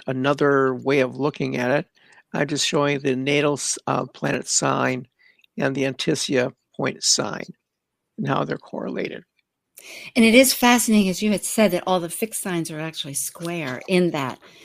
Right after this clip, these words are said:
Speaker 2: so that
Speaker 1: Yes, that's
Speaker 2: yeah,
Speaker 1: correct.
Speaker 2: other than that, they're like an inconjunct or a quincunx, however you wanna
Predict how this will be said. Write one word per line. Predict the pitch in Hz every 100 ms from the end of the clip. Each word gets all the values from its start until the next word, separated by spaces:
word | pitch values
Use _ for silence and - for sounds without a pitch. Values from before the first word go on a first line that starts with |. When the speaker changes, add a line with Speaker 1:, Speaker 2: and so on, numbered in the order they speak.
| -
Speaker 2:
so | - - 156 147
that | 151 135
Speaker 1:
Yes, | 113 - - _ _ -
that's | 170 170
Speaker 2:
yeah, | 160
Speaker 1:
correct. | 160
Speaker 2:
other | 208 233
than | 202 190
that, | 196 196 -
they're | 175 165
like | 165 156
an | 170 -
inconjunct | 226 269 269 330 277 277 277 214
or | 170
a |
quincunx, | 151 - 226 208 202 - 110 -
however | - 151 156 160
you | 156
wanna | 165 151